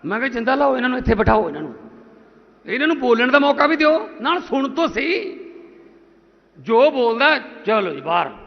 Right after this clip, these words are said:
ਮੇਰਾ ਕੰਮ ਖਤਮ।" ਇਸ ਕੰਮ ਵਾਸਤੇ ਆਏ ਹੋ ਮੈਂ ਕਿਹਾ। ਸੋ ਜਿੰਦਾ ਲਾਤਾ ਜੀ ਮੈਂ ਇਹਨਾਂ ਨੂੰ ਉੱਥੇ।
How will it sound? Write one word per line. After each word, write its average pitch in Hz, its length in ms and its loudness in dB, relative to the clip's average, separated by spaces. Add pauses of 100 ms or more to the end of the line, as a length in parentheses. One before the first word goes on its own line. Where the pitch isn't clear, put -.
(120)
ਮੇਰਾ 180 180 -2
ਕੰਮ 170 180 -6
ਖਤਮ।" 123 320 -12 (600)
ਇਸ 160 100 -4
ਕੰਮ 220 180 -2
ਵਾਸਤੇ 262 260 -4
ਆਏ 277 120 -2
ਹੋ 285 60 -2
ਮੈਂ 311 120 -4
ਕਿਹਾ। 294 140 -8 (1200)
ਸੋ 170 80 -8
ਜਿੰਦਾ 214 320 2
ਲਾਤਾ 233 280 4
ਜੀ 220 80 -6
ਮੈਂ 214 100 -8
ਇਹਨਾਂ 226 140 -8
ਨੂੰ 226 100 -12
ਉੱਥੇ। 190 180 -14